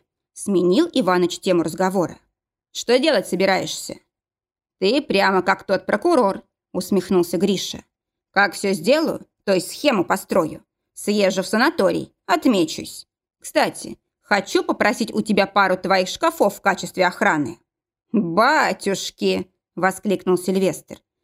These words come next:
"Никак и тебе охрана понадобилась. Что, теперь видишь,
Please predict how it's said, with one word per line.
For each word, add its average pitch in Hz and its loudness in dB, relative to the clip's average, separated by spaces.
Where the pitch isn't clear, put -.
"Никак 196 2
и 220 0
тебе 294 2
охрана 190 0
понадобилась. 202 -2
Что, - -2
теперь 208 2
видишь, 294 0